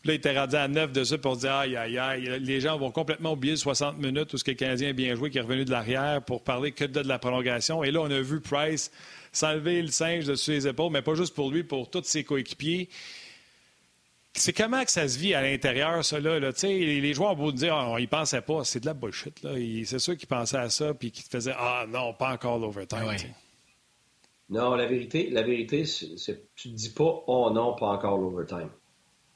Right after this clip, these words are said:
Speaker 3: La raison pourquoi ces gars-là, ils sont là, c'est justement parce qu'ils sont pas comme ça, ils sont pas comme la population normale. C'est que c'est des compétiteurs. Ils se sont rendus à la Ligue nationale parce que c'était des, tellement des compétiteurs comparativement aux autres qu'ils ont déjà ce type de mentalité-là.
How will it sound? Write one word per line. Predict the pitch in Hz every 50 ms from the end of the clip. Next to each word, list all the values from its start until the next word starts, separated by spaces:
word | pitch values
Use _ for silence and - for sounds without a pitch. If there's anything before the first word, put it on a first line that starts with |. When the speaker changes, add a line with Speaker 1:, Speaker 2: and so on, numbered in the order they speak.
| _ _ _ -
Speaker 3:
La | - 101 110 117
raison | 139 143 151 190 190
pourquoi | 190 - - 151 143
ces | - 123 110
gars-là, | 110 110 101 104 120
ils | 127 120
sont | - - 95 90 87
là, | 90 104 117
c'est | 113 - 98 92
justement | - - 101 104 113 110
parce | - 107 - -
qu'ils | - -
sont | - 107 92 -
pas | - - 127
comme | 120 - 98 90 -
ça, | - 139
ils | -
sont | - - -
pas | - 123
comme | - 110 98
la | 101
population | 90 - 90 - - 98 85 - - 101
normale. | 92 87 76 82 87 90 82 - - - _ _ _ _ _ _ _ _ _ _ _ _
C'est | - - - 98
que | -
c'est | - 120
des | 110 113
compétiteurs. | 110 113 98 - 107 - - - 110 104 101 - - - - _ _ -
Ils | 95 101 117 110
se | - 131
sont | - - 170 156 143
rendus | 123 139 165 185 185 160 190
à | 190
la | 170
Ligue | 156 139
nationale | 127 120 - - 117 104 107 120 139 156 156 147 131 - -
parce | 101 - -
que | - 101
c'était | - - - 98 95
des, | 98 101 101 104
tellement | - - 165 160 156 143 147 151 143
des | 127 123
compétiteurs | - 107 104 - 104 98 - - 117 113 127
comparativement | 120 117 101 104 104 101 92 92 - 95 95 98 92 90
aux | 87 85 92
autres | 104 127 156 180 - - - - - - - - - - _ -
qu'ils | - 104 113 131 127 113 - 117 107 107 107 107 127
ont | 127 127 117
déjà | 113 123 120 123 143 139
ce | - - 104
type | 95 - - 113 98
de | 101
mentalité-là. | 98 98 95 92 - 98 85 82 80 - 87 92 95